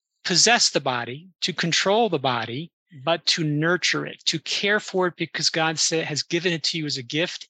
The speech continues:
and it's gonna be with you for the rest of your life. And <laughs> so you might as well take care of it right now from the beginning.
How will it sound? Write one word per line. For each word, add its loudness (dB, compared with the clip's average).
and 0
it's 0
gonna 0
be 2
with 0
you 2
for -4
the 2
rest 0
of -8
your -6
life. -6
And 0
<laughs> -
so 2
you -6
might 2
as 2
well 2
take -6
care -2
of -6
it -6
right -6
now 0
from -6
the -4
beginning. -4